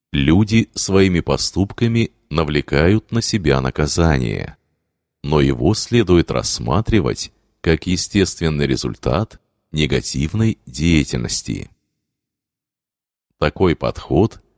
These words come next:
помогает нам ценить возможности роста, заключённые в самих трудностях,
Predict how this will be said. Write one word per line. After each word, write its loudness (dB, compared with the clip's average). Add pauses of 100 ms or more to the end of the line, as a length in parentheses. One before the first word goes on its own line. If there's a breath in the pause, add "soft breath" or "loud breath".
(260)
помогает 0
нам 0
ценить 0 (160)
возможности -2
роста, 0 (420)
заключённые 0 (120)
в -8
самих -2
трудностях, 0